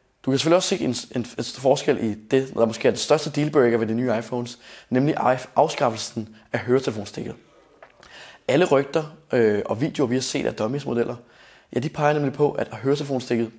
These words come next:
det bliver afskaffet. Du skal altså sidde og finde efter lys-, ly-, lydløsninger med en adapter eller Bluetooth-høretelefoner, hvis du skal høre musik der.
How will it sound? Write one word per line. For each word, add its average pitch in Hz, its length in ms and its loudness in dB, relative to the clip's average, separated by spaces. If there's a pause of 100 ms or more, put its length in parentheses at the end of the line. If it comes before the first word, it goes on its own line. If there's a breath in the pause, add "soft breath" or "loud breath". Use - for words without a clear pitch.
det 127 80 -6
bliver 113 120 0
afskaffet. - 420 -8 (840 soft breath)
Du 127 60 -8
skal 139 120 -2
altså 131 180 0
sidde 160 140 2
og 156 80 0
finde 120 240 2
efter 113 200 -4
lys-, 147 240 0
ly-, 147 300 0
lydløsninger 151 600 0 (260)
med 107 140 -8
en 98 40 -8
adapter 147 440 -8
eller 107 200 -2 (400 loud breath)
Bluetooth-høretelefoner, 131 880 -2
hvis 117 140 -8
du - 60 -10
skal - 160 -6
høre 110 100 -6
musik 110 340 -8
der. - 80 -8